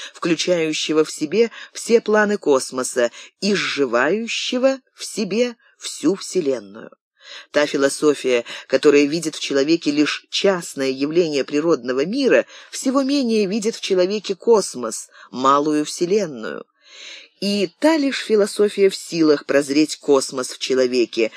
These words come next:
которая видит, что человек превышает все явления природного мира и являет собой верховный центр бытия.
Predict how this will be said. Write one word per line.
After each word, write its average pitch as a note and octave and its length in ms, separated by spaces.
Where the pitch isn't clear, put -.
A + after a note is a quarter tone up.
которая E3+ 480
видит, G3+ 540
что - 380
человек C#3 600
превышает D3+ 920
все C#3+ 320
явления C3 480
природного B2 580
мира B2 420
и D#3 80
являет D#3+ 600
собой A#2+ 600
верховный G#3+ 800
центр C3 640
бытия. B2 680